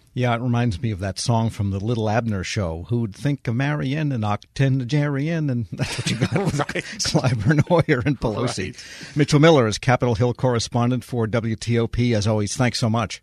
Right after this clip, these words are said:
Speaker 2: You bet.
Speaker 1: We'll post this interview at federal news network dot com slash Federal Drive. Hear the Federal Drive on your schedule.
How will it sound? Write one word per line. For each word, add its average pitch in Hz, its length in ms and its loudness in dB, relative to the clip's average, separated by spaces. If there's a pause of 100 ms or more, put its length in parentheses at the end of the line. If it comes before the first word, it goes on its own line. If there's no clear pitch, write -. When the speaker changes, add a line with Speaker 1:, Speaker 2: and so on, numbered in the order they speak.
Speaker 2:
You 107 100 -8
bet. 113 260 -4 (320)
Speaker 1:
We'll 156 80 -2
post 180 280 6
this 180 140 4
interview 123 360 2
at 98 100 -4
federal 127 340 -2
news 120 200 0
network 117 380 -2
dot 92 220 -6
com 180 260 -4
slash 131 440 -2
Federal 110 380 -2
Drive. 123 400 0 (340)
Hear 143 200 2
the 127 80 0
Federal 143 340 0
Drive 127 300 2
on 117 100 4
your 170 140 0
schedule. 139 500 0